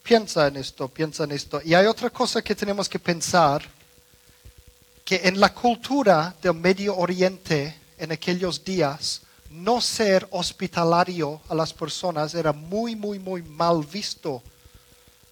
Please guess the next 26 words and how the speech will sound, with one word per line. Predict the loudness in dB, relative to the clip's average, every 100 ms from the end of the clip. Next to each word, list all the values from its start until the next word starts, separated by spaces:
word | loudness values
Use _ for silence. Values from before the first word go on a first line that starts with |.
| _
Ten-, | -4 -2 2
la | 2
gente | 2 -2 -2 -4 -4
tenía | -4 -4 -2 -4
que | -4 -6
ser | -4 -4 -4
hospi-, | -8 -6 -12 -14 -20 -18
hospitables, | -18 -16 -10 -6 -4 -6 -10 -12 -18
se | -16
dice, | -12 -10 -10 -12 -20
hospitables. | -20 -8 -4 -2 -4 -10 -20 -20 -18 0
Cuando | 2 4 4
al-, | 6 4 0 -2
cuando, | -2 -2
cuando | -12 -4 -2 0 -2
un | 0 -2
extraño | -2 -6 -6 0 0 0 -2 -2 -2
aparece | -6 0 0 0 0 -2
en | -2
un, | -6 -10
en | -8 -8
un | -8 -12
pueblo | 0 2 2 2
o | 0 -2
una | -10
ciudad, | -8 -8 0 0 0